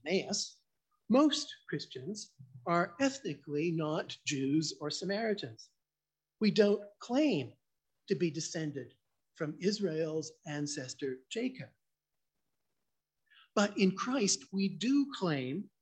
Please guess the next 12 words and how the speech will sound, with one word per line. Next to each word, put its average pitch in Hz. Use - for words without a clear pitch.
to 208
be 170
spiritually 196
descended 131
from 180
Abraham. 196
Have 202
you 196
noticed 208
how 180
much 240
time 170